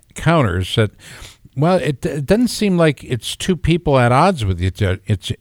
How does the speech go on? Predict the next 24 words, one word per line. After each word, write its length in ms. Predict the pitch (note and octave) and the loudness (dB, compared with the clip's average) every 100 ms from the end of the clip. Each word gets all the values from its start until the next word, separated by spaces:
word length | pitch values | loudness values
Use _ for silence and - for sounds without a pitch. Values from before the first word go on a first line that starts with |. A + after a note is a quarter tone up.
| - | -8
it, 160 | A#2 - | -10 -2
with 200 | A2 - | -2 0
each 180 | G2+ G#2+ | 0 2
other. 220 | G#2+ D3+ | 2 0
It's 160 | A#2 | -2
two 180 | - G3+ | -2 -4
people 340 | - D#3+ D3 D#3 | 0 -2 0 2
that 140 | B2+ | 2
are 60 | A2+ | 2
working 400 | G#2+ D#3 D#3 C#3+ | 2 0 0 -4
together 320 | A2+ D#3 F3 | 0 0 0
to 140 | A#2+ | -2
solve 360 | G#2 D3+ D3+ D3 | -2 0 2 2
a 120 | B2 | -2
common 500 | - - E3 C3+ A2+ - - - - - | -4 -4 -2 0 -2 -4 -12 -20 -20 -4
issue, 400 | G#3 - B2+ F2 | -2 -2 -2 0
whether 260 | G2+ A#2 | 4 4
it's 160 | G#2+ - | 2 0
a 40 | |
new 140 | G#2 F#2+ | 0 0
bike, 520 | F2 D3 D#3+ D#3+ - - - - | 2 2 2 -2 -10 -20 -20 -6
uh, 180 | E2+ D#2+ | -2 0
service 580 | - D3 D3 D#3+ - | 2 2 2 0 0
needs, 520 | D3 D#3 D#3+ D3+ C#3 | 0 2 2 -2 -8